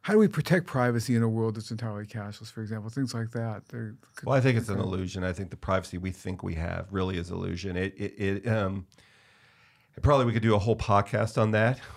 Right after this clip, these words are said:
Speaker 2: Uh, it would be very philosophical. What I would love to know is, you started to say this, there's an, almost a new feudal state.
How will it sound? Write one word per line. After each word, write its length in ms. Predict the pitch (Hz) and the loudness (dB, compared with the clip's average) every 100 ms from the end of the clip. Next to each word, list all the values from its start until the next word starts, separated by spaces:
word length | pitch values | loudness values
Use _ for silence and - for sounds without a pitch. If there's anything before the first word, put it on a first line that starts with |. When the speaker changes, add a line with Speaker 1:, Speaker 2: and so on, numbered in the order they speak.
| - | -6
Speaker 2:
Uh, 260 | 107 104 101 | 2 4 4
it 80 | 104 | 2
would 80 | |
be 100 | 98 | 0
very 200 | 98 117 104 | 0 0 0
philosophical. 560 | 113 107 120 - 117 | -2 -2 -2 -2 0
What 140 | 117 131 | 4 6
I 120 | 151 | 6
would 160 | 123 | 4
love 320 | 107 120 208 - | 4 4 4 2
to 100 | 110 | 0
know 260 | 92 90 92 | 0 0 0
is, 380 | 92 98 - - _ _ _ _ _ _ _ _ _ _ _ _ _ _ | -2 -6 -12 -18 _ _ _ _ _ _ _ _ _ _ _ _ _ _
you 120 | 110 127 | -4 0
started 240 | 131 117 | 2 2
to 60 | 107 | 2
say 160 | - 110 | 0 0
this, 180 | 107 | 0
there's 220 | - 107 98 | -2 -4 -6
an, 80 | 98 | -4
almost 300 | 113 117 113 | 0 0 -2
a 20 | |
new 220 | 101 101 | -4 -4
feudal 340 | 113 113 113 98 | -4 -4 -4 -4
state. 560 | - - 113 117 101 | -8 -6 -4 -4 -8